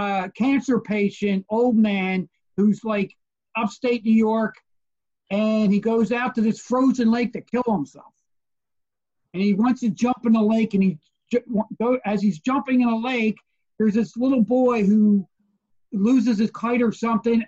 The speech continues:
and is on the ice and falls in the ice. And the old man goes after the boy, you know, in the frozen lake, you know, gets him out, takes off all his pajamas. This is a guy who's close to death,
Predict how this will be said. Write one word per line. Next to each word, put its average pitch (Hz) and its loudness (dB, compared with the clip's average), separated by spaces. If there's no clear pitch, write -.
and 220 0
is 220 -2
on 247 2
the 233 0
ice 233 -2
and 202 -2
falls 240 -2
in 214 4
the 214 2
ice. 202 -6
And 190 2
the 214 4
old 285 2
man 226 4
goes 214 0
after 220 -2
the 190 -4
boy, 196 -2
you 208 2
know, 220 0
in 220 2
the 208 2
frozen 262 2
lake, 208 0
you 208 -2
know, 202 -2
gets 269 -4
him 269 4
out, 214 -2
takes 262 -2
off 277 -2
all 240 0
his 254 0
pajamas. 202 -2
This 233 -2
is 226 -2
a - -14
guy 233 -4
who's 196 -4
close 254 0
to 247 -4
death, 196 -4